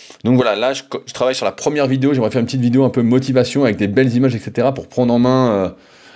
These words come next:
ma petite GoPro, donc, euh, c'est pas très simple, mais, euh, je vais y arriver. Normalement c'est d'ici trois semaines que ça sortira, parce que j'ai déjà deux vidéos d'avance, euh, qui doivent sortir. Et après on verra le rythme,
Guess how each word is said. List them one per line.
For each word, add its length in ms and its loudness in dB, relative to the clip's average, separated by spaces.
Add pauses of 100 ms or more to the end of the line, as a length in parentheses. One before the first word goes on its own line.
(220)
ma 100 -2
petite 180 -2
GoPro, 400 2
donc, 300 -10
euh, 320 -2
c'est 300 -10
pas 520 0
très 200 -6
simple, 400 -6
mais, 180 -4
euh, 220 -2
je 100 -6
vais 160 2
y 40 2
arriver. 320 -2 (180)
Normalement 240 0
c'est 100 -6
d'ici 240 -10
trois 220 -2
semaines 160 -2
que 80 -4
ça 100 -6
sortira, 300 -2
parce 100 -6
que 60 -6
j'ai 80 -6
déjà 140 -2
deux 200 -2
vidéos 300 0
d'avance, 500 -4 (640)
euh, 300 -2
qui 140 -12
doivent 160 0
sortir. 360 -2 (800)
Et 80 2
après 180 -2
on 120 -4
verra 200 -4
le 80 -4
rythme, 280 -8